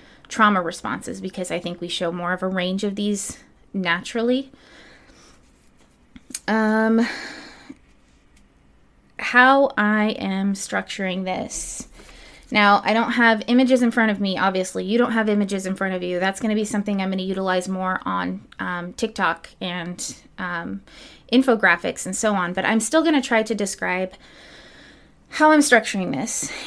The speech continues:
and I hope that it does clearly come across. I will try to, um,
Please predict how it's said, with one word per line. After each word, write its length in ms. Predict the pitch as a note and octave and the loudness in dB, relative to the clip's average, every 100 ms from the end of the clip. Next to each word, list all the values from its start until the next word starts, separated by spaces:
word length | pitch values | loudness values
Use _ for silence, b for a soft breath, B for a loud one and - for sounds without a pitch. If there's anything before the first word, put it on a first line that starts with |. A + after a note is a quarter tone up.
| C4+ | -2
and 140 | G#3 | 0
I 40 | G3 | 0
hope 400 | G#3 A3 G#3 - | 0 0 -2 -4
that 280 | G3 F#3+ | -2 -2
it 160 | F#3+ A3 | -4 -4
does 540 | F#3+ F#3 F#3 F#3 - B B B B B B - | -2 -2 -2 -4 -8 B B B B B B -18
clearly 420 | - D#4 C#4+ B3+ | -2 4 6 6
come 200 | G#3+ G#3 | 4 -4
across. 480 | F#3+ - D#3+ C#3+ - | -4 -2 -2 -2 -4
I 120 | - | -8
will 120 | F#3+ F#3+ | -8 -8
try 300 | - G3+ G3+ | -2 0 0
to, 400 | G#3 F#3+ F#3 F#3 B B B B | -4 -4 -4 -6 B B B B
um, 480 | - F#2 F#2 F#2+ - | -6 -4 -4 -6 -10